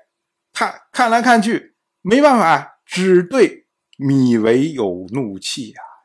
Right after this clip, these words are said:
于是呢，他就抽出长戈追逐米维。米维一看，“哎，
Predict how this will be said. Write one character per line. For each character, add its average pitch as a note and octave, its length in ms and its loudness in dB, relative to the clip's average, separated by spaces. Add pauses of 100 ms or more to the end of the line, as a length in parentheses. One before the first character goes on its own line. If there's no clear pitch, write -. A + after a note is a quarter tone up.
(100)
于 B2 180 -4
是 C#3 140 -4
呢， G#2 240 -8
他 G#2 140 -12
就 F#2+ 180 -10
抽 A#3+ 320 0
出 A3+ 180 -2
长 G3 300 0
戈 C3+ 400 -4
追 A3+ 240 0
逐 D#3+ 160 0
米 B2 220 -4
维。 F#2+ 260 -8 (480)
米 D#3 160 -4
维 B3 140 2
一 - 40 -2
看 C#4 220 0
，“哎， D4+ 320 4